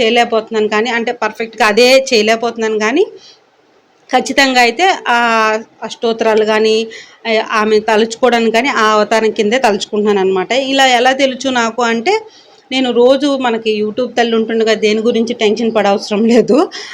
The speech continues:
ఆ YouTube-లో రోజు చూస్తున్నాను అమ్మద-, అమ్మవారిది ఏ,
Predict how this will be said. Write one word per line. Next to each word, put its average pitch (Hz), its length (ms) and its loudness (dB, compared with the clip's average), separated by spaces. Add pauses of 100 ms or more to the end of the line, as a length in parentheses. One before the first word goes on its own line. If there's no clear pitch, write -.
(200)
ఆ 214 320 2
YouTube-లో 233 540 0
రోజు 220 340 2
చూస్తున్నాను 214 520 -2
అమ్మద-, 202 220 -2
అమ్మవారిది 208 600 0
ఏ, 208 240 2